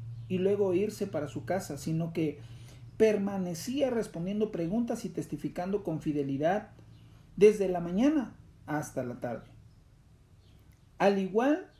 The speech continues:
que en nuestro caso, Pablo no llegaba a convencer a todos sus oyentes. Por el contrario, como lo dice Lucas, algunos eran persuadidos por lo que se decía, pero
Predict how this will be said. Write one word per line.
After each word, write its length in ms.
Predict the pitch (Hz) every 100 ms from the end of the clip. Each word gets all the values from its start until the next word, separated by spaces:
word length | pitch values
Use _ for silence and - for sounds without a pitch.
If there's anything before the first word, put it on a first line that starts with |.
| - - -
que 320 | 202 202 - - -
en 240 | - 190 185
nuestro 400 | 208 269 - -
caso, 400 | 214 175 240 233 -
Pablo 460 | 208 226 240 254 -
no 200 | 208 233
llegaba 500 | 233 226 214 233 226
a 140 | -
convencer 500 | 170 165 151 147 202
a 140 | 196
todos 240 | - 180 180
sus 180 | 185 190
oyentes. 640 | 180 226 247 180 - - - - - -
Por 180 | - 208
el 160 | 214 202
contrario, 680 | 170 165 180 196 208 226 269 - - -
como 240 | - 170 160
lo 120 | 151
dice 220 | 160 160
Lucas, 440 | 175 226 156 139 - - - - -
algunos 840 | - 208 226 381 339 208 226 - - -
eran 340 | 190 202 220
persuadidos 840 | 214 190 - 165 208 170 160 170 - - - -
por 200 | - 190
lo 200 | 185 180
que 140 | 175 175
se 380 | - 180 170 170 - - -
decía, 720 | - 185 185 262 226 101 - - - - - - - - - -
pero 260 | 214 214